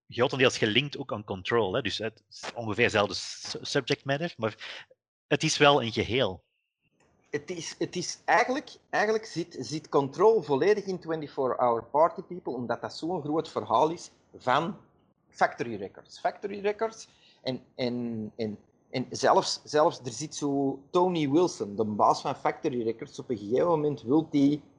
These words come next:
Speaker 2: Joy Division signeren. En Joy Division zegt van, en dat is nooit gedaan in die tijd, "Wij willen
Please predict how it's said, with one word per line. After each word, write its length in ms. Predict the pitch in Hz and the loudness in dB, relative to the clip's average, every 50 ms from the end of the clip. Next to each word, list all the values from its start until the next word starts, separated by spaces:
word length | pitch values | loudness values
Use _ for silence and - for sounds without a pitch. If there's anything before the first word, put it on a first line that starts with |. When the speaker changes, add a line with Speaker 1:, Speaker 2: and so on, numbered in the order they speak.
| _ | _
Speaker 2:
Joy 240 | - - 131 123 127 | 0 4 4 6 6
Division 400 | 123 120 104 113 104 104 107 98 | 4 2 -2 -4 -6 -6 -6 -6
signeren. 560 | - - 110 101 101 101 95 95 101 101 - | -8 -10 -10 -8 -6 -6 -4 -4 -4 -4 -4
En 180 | - 127 123 123 | -2 -2 -2 2
Joy 200 | 117 147 180 196 | 4 6 6 6
Division 440 | 180 185 170 180 180 170 175 165 139 | 4 2 0 0 0 0 0 0 4
zegt 380 | 127 131 160 202 - - - _ _ _ _ _ | 6 6 6 6 4 -2 -18 _ _ _ _ _
van, 280 | - 135 151 196 214 - - _ _ _ _ _ _ _ _ _ _ | 4 4 4 4 2 -4 -10 _ _ _ _ _ _ _ _ _ _
en 200 | - 143 127 - _ _ - | -8 -8 -8 -8 _ _ -2
dat 160 | 120 113 110 | -2 -2 -2
is 220 | 120 110 - - _ | -2 -6 -10 -12 _
nooit 520 | - 120 123 135 143 156 185 202 233 220 - | -12 -8 -4 -2 0 2 4 4 4 4 4
gedaan 340 | - 135 117 104 98 120 | 0 -2 0 0 0 -2
in 140 | 151 170 180 | -2 -4 -6
die 200 | 185 196 190 180 - | -6 -6 -6 -6 -4
tijd, 300 | 190 - - 151 - - - | -4 -4 -4 -4 -8 -12 -4
"Wij 280 | 110 127 151 170 170 | 0 2 4 4 4
willen 200 | 170 180 160 - | 4 2 0 -2